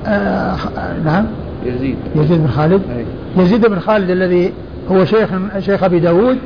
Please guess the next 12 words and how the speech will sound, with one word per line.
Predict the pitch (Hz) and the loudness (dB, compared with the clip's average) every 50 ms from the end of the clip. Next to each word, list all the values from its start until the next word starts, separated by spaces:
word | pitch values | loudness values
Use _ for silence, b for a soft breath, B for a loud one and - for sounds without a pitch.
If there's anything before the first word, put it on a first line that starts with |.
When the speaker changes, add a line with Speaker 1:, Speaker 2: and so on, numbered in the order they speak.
| - - - - - - - | -8 -10 -10 -12 -12 -4 0
Speaker 1:
والذي | 185 180 190 185 190 202 | 2 2 4 4 4 4
أطال | 185 190 214 214 202 190 | 2 2 2 2 2 2
في | 139 180 180 | 2 2 2
ذكر | 190 214 - 190 196 | 2 2 2 0 2
نسبه، | 226 233 - 240 247 262 269 262 - - - - - - - - | 2 2 4 4 4 4 2 0 -2 -6 -12 -14 -14 -10 -6 -2
ما | 196 240 285 294 | 0 2 4 4
زاد | 262 247 254 247 233 196 | 4 4 4 4 4 4
على | 208 196 185 202 202 202 | 2 2 4 4 4 2
ذكر، | 196 214 - 226 233 233 | 2 2 0 0 0 0
في | 170 208 208 | 2 2 2
ذكر | 190 208 196 208 196 | 2 2 2 0 0
شيخه، | 180 - 214 214 208 214 220 220 240 254 | 2 2 2 2 4 4 2 2 2 0